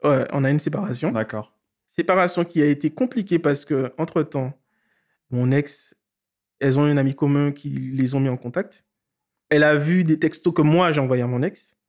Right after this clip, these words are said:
Speaker 1: Et mon ex lui a fait comprendre que Philippe, c'est un danger public. Parce qu'elle les souffrait.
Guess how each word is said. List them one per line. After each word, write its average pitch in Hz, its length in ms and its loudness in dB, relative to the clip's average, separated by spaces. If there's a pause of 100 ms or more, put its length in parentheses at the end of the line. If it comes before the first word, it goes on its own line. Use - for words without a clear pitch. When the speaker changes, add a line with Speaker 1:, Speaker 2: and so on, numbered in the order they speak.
(720)
Speaker 1:
Et 139 40 0
mon 135 160 4
ex 165 180 0
lui 160 60 0
a 135 60 2
fait 135 120 -4
comprendre 143 360 -6
que 147 140 -6
Philippe, 135 280 -10
c'est - 140 -6
un 127 80 -2
danger 127 340 -4
public. - 500 -16 (380)
Parce - 140 -8
qu'elle 135 180 4
les 131 120 4
souffrait. - 580 -4